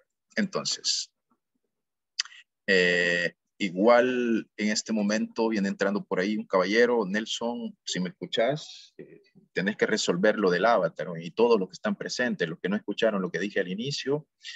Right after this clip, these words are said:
es importante que todos vayan resolviendo lo de estar presentes en la clase con su avatar hoy.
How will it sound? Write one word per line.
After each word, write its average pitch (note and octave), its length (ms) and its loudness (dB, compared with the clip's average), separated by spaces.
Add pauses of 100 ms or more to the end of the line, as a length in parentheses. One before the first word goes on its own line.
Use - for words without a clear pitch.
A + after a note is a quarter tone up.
(240)
es G#2+ 100 0
importante A#2 680 -2
que F#2 100 -2
todos G#2+ 220 0
vayan G#2 220 -2
resolviendo F#2+ 640 -6
lo F2 100 -4
de E2+ 60 -8
estar - 240 -6
presentes G2 460 -12
en E2+ 80 -10
la E2+ 100 -6
clase - 320 -6
con E2 140 -14
su - 180 -8
avatar E2 360 -6
hoy. D2+ 140 -10